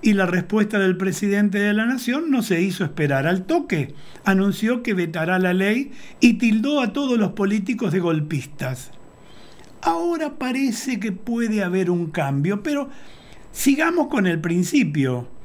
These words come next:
Dijo, "El equilibrio fiscal es innegociable".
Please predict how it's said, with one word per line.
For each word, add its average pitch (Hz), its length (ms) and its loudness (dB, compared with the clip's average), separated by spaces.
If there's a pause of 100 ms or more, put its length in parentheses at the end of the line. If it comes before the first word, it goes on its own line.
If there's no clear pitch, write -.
(560)
Dijo, 240 640 2
"El 202 160 4
equilibrio 233 600 0
fiscal 240 600 0 (120)
es 254 300 0 (100)
innegociable". 214 1300 2